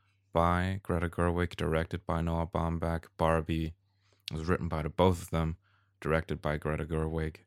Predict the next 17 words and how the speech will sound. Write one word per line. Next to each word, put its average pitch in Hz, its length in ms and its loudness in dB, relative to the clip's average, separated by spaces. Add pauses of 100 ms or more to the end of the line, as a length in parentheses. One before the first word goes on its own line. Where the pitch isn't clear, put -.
(760)
Uh, 80 260 -2
what 78 240 2
I 85 60 6
will 104 180 2
say 92 280 0
is 90 140 0
Barbie 87 420 4
is 85 140 -2
my 80 160 -2
favorite 85 680 0 (600)
comedy 85 380 2
that 80 160 -2
I've 78 120 -2
seen 85 180 -2
in 80 80 2
the 78 60 -2
theater 82 640 0